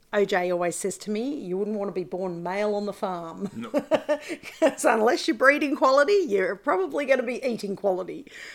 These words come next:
Speaker 1: Um, so legal considerations, if you're in an urban environment, just check with your local council and see what their situation is. But probably more important than that is check with your neighbours, um, because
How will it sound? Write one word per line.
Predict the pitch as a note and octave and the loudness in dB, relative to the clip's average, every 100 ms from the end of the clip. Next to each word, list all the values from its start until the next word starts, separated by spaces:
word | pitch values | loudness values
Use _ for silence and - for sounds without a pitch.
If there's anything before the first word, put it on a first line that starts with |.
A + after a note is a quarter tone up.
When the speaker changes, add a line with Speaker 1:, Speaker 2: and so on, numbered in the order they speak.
| - - | -20 -12
Speaker 1:
Um, | - G3 F#3+ G3 G#3 G#3+ - - | -4 0 2 2 0 -6 -10 -4
so | - G#3 | 0 4
legal | A#3 D4 B3+ | 6 4 2
considerations, | - A#3 - G3+ F3+ F3+ G3+ F#3 - | -2 -4 -2 0 0 0 -6 -8 -8
if | D3+ | -6
you're | G3+ | 2
in | G#3+ D4 | 4 4
an | A3 | 2
urban | F#3+ F#3 | 0 -4
environment, | D#3 D#3+ E3+ F3 - | -4 -2 -4 -6 -6
just | C#4 | -6
check | - A3+ - | -4 -4 -4
with | G#3 | -6
your | F#3 | -2
local | F3 F3 A3 | -2 -4 -8
council | - F3+ A3 G4+ A#4+ - - - | -6 -8 -2 -2 -2 -6 -20 -14
and | - F3 | -10 -6
see | - - F#3+ F#3+ | -6 -4 -2 -4
what | F3 F3+ F3+ F3 | -2 -2 -2 -4
their | F#3 F3+ F3+ F3+ F#3 | -2 0 0 0 -2
situation | F#3+ - - F3+ E3+ - | -6 -10 -6 -6 -4 -6
is. | G3 G4 - - - - - _ | -4 -4 -6 -16 -20 -20 -20 _
But | A3 G#3+ - _ | 4 4 -2 _
probably | - - F#4 G#4+ D4+ | -6 2 4 4 2
more | F#3+ F#3+ F#3+ A3 D4 | -2 0 4 4 4
important | B3+ - G3 F3+ | 0 -4 -6 -6
than | E3 | -6
that | E3+ E3+ | -6 -8
is | F3+ D#3 | -8 -10
check | - - A3+ | -8 -10 -8
with | G#3+ - | -10 -10
your | D3 | -10
neighbours, | D#3 F3 E3 - - - _ - - _ | -10 -10 -10 -12 -14 -16 _ -20 -20 _
um, | - F3 F3 - | -10 -8 -8 -6
because | F#3 - F3+ - - | -6 -4 -6 -6 -12